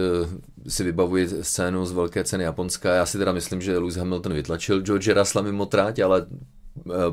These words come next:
pojďme s-, na chvilku přijmout tezi, že, eh,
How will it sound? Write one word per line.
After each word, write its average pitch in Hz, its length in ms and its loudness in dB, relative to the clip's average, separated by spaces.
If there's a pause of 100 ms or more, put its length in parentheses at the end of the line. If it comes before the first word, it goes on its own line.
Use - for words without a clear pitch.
pojďme 170 300 4
s-, - 240 -2
na 110 140 0
chvilku 135 340 2
přijmout 131 460 2
tezi, 110 320 2
že, 113 320 6 (640)
eh, - 40 0